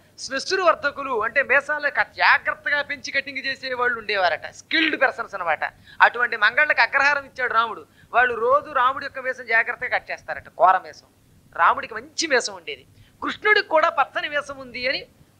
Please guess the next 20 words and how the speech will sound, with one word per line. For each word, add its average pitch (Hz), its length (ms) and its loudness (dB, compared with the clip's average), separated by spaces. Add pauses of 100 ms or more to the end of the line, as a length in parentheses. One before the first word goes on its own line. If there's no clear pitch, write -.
(100)
ఉపనిషత్తులు. 202 600 -6 (380)
అలాగే 262 340 6
శివుడికి 294 460 -12
కూడా 285 200 2
మంచి 254 320 -8
కోర 226 240 4
మీసాలు 226 360 -6
ఉన్నాయి. 147 260 -12 (340)
మన 220 160 4
వాళ్ళు 277 300 0
అదేంటో 294 340 -4
తెలియదు 269 320 -8
కానీ 214 400 -8 (360)
ఆ 226 40 4
నాటకాల 247 420 2
వాళ్ళు, 233 200 -4
వాళ్ళు 202 320 -4 (100)
పేడిమూతి 247 460 -2
చూపిస్తారు 175 460 -10 (100)
భగవంతుని. 160 520 -8